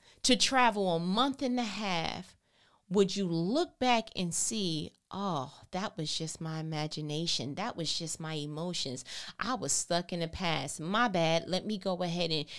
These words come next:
and dust this off and get back on the path that God has for me." No,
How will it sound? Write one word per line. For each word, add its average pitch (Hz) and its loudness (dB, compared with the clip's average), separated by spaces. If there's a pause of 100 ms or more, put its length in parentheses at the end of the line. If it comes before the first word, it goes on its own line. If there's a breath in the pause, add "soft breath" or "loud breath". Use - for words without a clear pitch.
(200 loud breath)
and 160 2
dust 185 4
this 170 -2
off 160 2
and 165 -4
get 147 -4
back 190 -2
on 160 -4
the 143 -4
path 170 -6
that 165 -4
God 160 0
has 156 -4
for - -10
me." 160 -8
No, 156 -4